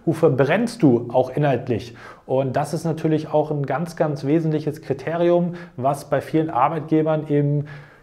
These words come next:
ja nicht unbedingt immer der Fall sein wird, dass man da diese Möglichkeiten bekommt. Und das ist aber eben ein Aspekt, der dir vielleicht auch besonders wichtig ist, um eben auch viele Sachen überhaupt kennenzulernen, auch einen Gesamteindruck von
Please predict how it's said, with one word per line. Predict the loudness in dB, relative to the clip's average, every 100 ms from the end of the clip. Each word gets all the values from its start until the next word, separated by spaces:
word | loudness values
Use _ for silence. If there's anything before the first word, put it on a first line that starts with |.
| 2
ja | 4 4 2
nicht | 2 2 2
unbedingt | 2 4 2 0
immer | 0
der | 0 -2
Fall | -2 -2 2
sein | 2 4
wird, | 6 6
dass | 4 0
man | 0
da | 2 2
diese | 2 2
Möglichkeiten | 2 0 -4 -4 -6 -4 -4
bekommt. | -6 2 2 2 -2 -6
Und | 2 2 2 0
das | -4 -2
ist | -4 -2
aber | 2 2
eben | 2 -2
ein | -4 -6
Aspekt, | -8 -6 -2 -2 2
der | 4 6 4 0 -14 2
dir | 4 6
vielleicht | 4 2 2 -2
auch | 0 0
besonders | 0 -2 -2 -2 -2 -4 -8 -10
wichtig | -4 -4 -4 -6 -6 -8 -2
ist, | 4 4 2 -2
um | 2 2
eben | 2 -2 -2
auch | -2 -2 -2
viele | -2 0 2
Sachen | 0 -4 -6
überhaupt | -2 -2 -2 -6
kennenzulernen, | -4 -4 -2 0 2 0
auch | -4 -8
einen | -8 -10 -14 -8
Gesamteindruck | -2 0 0 -2 -4 -2 0 2 0
von | -4 -6 -6 -8